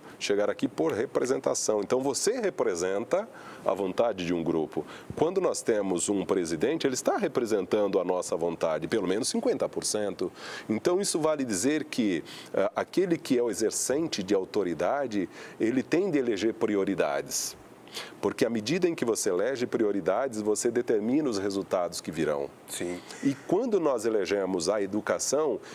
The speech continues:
Speaker 1: eu penso que poderão haver, ou poderá haver, nesta sua observação que eu concordo, algumas pessoas que dirão assim, "Puxa, mas tem isso, tem aquilo, aquilo
Speaker 2: Sempre
Speaker 1: outro."
Speaker 2: vai ter.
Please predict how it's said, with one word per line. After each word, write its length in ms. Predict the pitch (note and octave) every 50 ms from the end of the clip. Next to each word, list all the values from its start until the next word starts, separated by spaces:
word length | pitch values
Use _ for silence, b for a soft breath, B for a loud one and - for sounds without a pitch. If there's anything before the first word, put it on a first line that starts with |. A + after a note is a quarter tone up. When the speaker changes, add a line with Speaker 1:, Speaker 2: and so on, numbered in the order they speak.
| B B -
Speaker 1:
eu 100 | A2+ A2+
penso 460 | - - D#3 E3+ F3 D#3 - C3 B2
que 120 | - B2+
poderão 720 | A#2 - - E3 E3 C#3 C3 A#2 A2 B2+ D3+ E3+ E3 C#3+ G#2+
haver, 500 | E2+ D#2+ D#2+ E2+ G2+ A#2 A2 F2+ D2 C#2 -
ou 140 | - F2+ F2+
poderá 520 | E2 - G2 E2+ E2 E2+ E2 G2+ A2 G2+
haver, 420 | D#2+ D#2+ D2+ E2 G2+ A#2+ A#2 F2+ D#2+ B B B B B - -
nesta 480 | G2 G2 F#2 F2+ F#2+ F#2+ - - F2+
sua 180 | E2 - - F#2+
observação 600 | F2+ - - F#2 E2 E2+ F2 - - G2+ G2 F#2
que 140 | - - F#2
eu 60 | E2+
concordo, 580 | - G2+ F2 E2 - - A#2 B2+ C3 A#2+ G2+ F#2
algumas 340 | F2+ F#2 G#2 B2 B2+ A2+ -
pessoas 460 | - A2 F#2+ - - A#2+ A#2+ G#2+ -
que 100 | - C3
dirão 240 | A2+ A#2+ A#2 A2+ G#2+
assim, 220 | G2+ - - G2+
"Puxa, 260 | - - F3 D3 -
mas 200 | A#2 A#2+ C#3 D3
tem 320 | - - E3+ D#3 C3+ D3 D#3+
isso, 200 | B2+ - - G2
tem 160 | - B2+ B2+
aquilo, 440 | F#2+ - - D3 D#3 D3+ B2 A2+ G2+
aquilo 260 | G2 - B2+ B2 A2
Speaker 2:
Sempre 140 | G#2 A2+ B2+
Speaker 1:
outro." 280 | C3 C#3+ D#3 - F2 G2+
Speaker 2:
vai 120 | F#2+ F#2
ter. 120 | F2 F#2